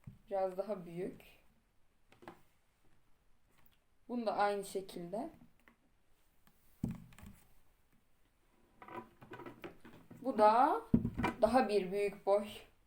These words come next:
Şöyle uzaktan göstereyim. Bu şekilde. Bunların kapakları da böyle. Burada da,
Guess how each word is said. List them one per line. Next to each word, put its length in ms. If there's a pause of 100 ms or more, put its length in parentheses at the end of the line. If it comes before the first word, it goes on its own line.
(920)
Şöyle 280
uzaktan 680
göstereyim. 720 (2000)
Bu 40
şekilde. 500 (4000)
Bunların 220
kapakları 640
da 140
böyle. 500
Burada 280
da, 300